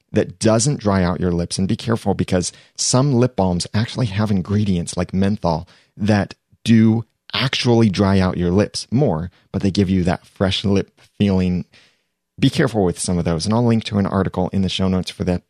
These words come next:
this episode number two hundred twenty-four, that will give you, um, some more information on what to look for in your lip balms that don't have some of those ingredients.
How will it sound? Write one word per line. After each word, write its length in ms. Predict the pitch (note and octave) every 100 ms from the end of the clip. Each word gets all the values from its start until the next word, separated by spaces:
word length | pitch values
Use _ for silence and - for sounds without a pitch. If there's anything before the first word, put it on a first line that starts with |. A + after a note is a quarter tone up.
| _
this 280 | - F#2 -
episode 460 | G2 - - F#2 E2+
number 220 | F2+ E2+
two 240 | - G2+
hundred 200 | F#2 F2
twenty-four, 840 | - G2+ F2+ E2+ - A#2+ G2+ E2+ - _ _ _ _ _ _ _
that 220 | G#2+ A2 G#2+
will 340 | A2 G#2 F#2+ - _ _
give 200 | G#2 G#2+
you, 360 | G2 G2+ F#2+ F#2 F#2
um, 220 | - - -
some 180 | - A2
more 200 | G#2 G2
information 480 | - G2 F2+ F#2
on 220 | F2+ F#2 F2+
what 180 | F#2
to 80 | -
look 220 | F#2+ F#2
for 260 | - F2 E2+
in 160 | - F#2
your 140 | F2
lip 220 | F2+ F#2
balms 340 | - F2 F2 -
that 220 | F2 -
don't 260 | F#2+ F#2+ -
have 220 | F2+ E2
some 180 | - F2+
of 100 | D#2+
those 220 | E2+ E2
ingredients. 580 | F2 E2 E2 E2 -